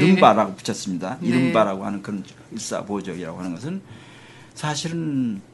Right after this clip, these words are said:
Speaker 1: 조선 왕조의 의지가 아닌 강제성에 의해서 된 거거든요.
Speaker 2: 네.
Speaker 1: 그러니까 강제에 의한 조약의 체결은 그 조약의 체결을 인정하지 않는다는 게 국제법의 관례입니다.
Speaker 2: 네.
Speaker 1: 그래서 그건 분명히 조약이라는 말을 붙일 수가 없는 건데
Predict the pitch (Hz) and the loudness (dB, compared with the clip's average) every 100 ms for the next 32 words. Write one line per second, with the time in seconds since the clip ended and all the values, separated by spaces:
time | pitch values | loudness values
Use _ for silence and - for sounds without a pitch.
0 | - 120 123 190 208 190 120 131 127 123 | -8 -6 -2 0 2 2 2 2 2 0
1 | 117 110 101 110 123 120 110 107 101 98 | 0 -2 -2 -2 -2 -4 -6 -4 -4 -4
2 | 95 98 143 117 127 - - - 123 143 | -6 -4 0 0 0 -2 -6 4 4 6
3 | 220 - 269 165 101 95 95 87 90 85 | 2 4 4 6 4 2 0 -4 -4 -4
4 | - 98 160 196 196 190 180 175 - 139 | -4 -2 -2 -2 -2 -2 -4 -8 4 6
5 | 131 - 139 165 190 175 185 160 156 156 | 6 6 6 6 6 6 6 6 8 8
6 | 180 196 175 - - - - - - 139 | 8 4 0 -12 -20 -20 -20 -12 4 6
7 | 139 131 - 143 120 117 147 220 - - | 8 6 4 2 4 2 2 0 -2 -12
8 | - 139 - 123 120 117 - 113 131 147 | -2 -2 4 6 6 2 0 0 2 4
9 | 110 117 151 147 113 143 156 151 196 214 | 6 6 6 8 8 8 8 6 4 0
10 | - - 147 - 120 233 - 208 110 135 | -4 0 0 2 2 4 4 4 6 4
11 | 87 - 117 214 202 202 185 180 - - | 0 -4 -6 -4 -2 -4 -6 -10 -16 -16
12 | - 135 143 156 135 - 170 156 151 165 | -2 2 6 8 6 4 4 4 2 0
13 | - - 131 151 175 190 160 127 120 - | -6 2 6 6 6 4 6 6 6 0
14 | - 135 - 135 90 110 160 226 180 131 | -4 -4 2 4 6 8 8 8 8 8
15 | 135 208 | 8 4